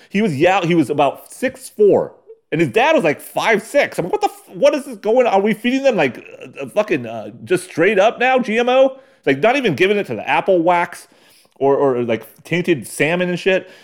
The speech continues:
whatever might be, uh, uh, uh, farmed, uh, tilapia, whatever you might be eating. No, this is, we're,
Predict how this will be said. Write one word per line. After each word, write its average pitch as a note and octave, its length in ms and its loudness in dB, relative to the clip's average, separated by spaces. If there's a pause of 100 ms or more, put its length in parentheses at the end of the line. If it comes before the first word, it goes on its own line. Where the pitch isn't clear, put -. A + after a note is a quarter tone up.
(120)
whatever D#3+ 260 2
might D#3 240 -2
be, A#2 80 -8
uh, A2 60 -6
uh, G#2 420 -4
uh, G#2+ 560 -6
farmed, E3 640 -2
uh, - 140 -12
tilapia, E3+ 680 2
whatever F3 180 0
you F3 80 -2
might D#3+ 140 -2
be C#3 160 -6
eating. F3 180 -4 (160)
No, A3 120 2
this A3+ 180 0
is, G#3 140 -4
we're, F#3+ 220 2